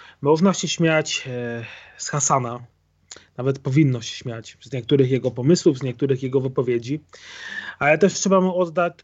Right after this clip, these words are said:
trzeba oddać cesarzowi to, co cesarskie, tak?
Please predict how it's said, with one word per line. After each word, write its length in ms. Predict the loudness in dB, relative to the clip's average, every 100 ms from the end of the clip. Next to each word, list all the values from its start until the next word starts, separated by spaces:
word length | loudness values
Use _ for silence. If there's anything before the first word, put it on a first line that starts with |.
| _
trzeba 240 | -8 -4 -4
oddać 360 | -2 0 0
cesarzowi 460 | 0 2 2 2 0
to, 100 | -4
co 120 | -4
cesarskie, 520 | -4 2 4 2 -6
tak? 280 | -10 -12 -14